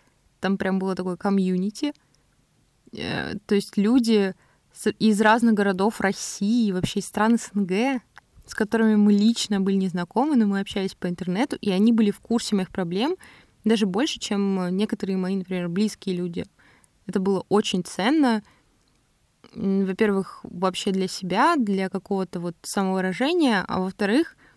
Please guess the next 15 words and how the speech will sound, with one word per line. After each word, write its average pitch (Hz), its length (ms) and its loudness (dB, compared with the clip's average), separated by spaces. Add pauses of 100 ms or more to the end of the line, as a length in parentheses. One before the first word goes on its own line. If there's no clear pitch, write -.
(840)
м, 190 540 0 (560)
помогало 202 520 2
увидеть, 240 280 2
насколько 226 600 0
по-разному 220 560 4
люди 208 260 4
относятся 190 420 -4
к - 60 -20
твоим 175 200 -6
проблемам. 170 640 -4 (1080)
То 196 60 -4
есть 202 120 -4
посмотреть 214 480 2
максимально, 196 800 2 (1120)
э, 185 380 -2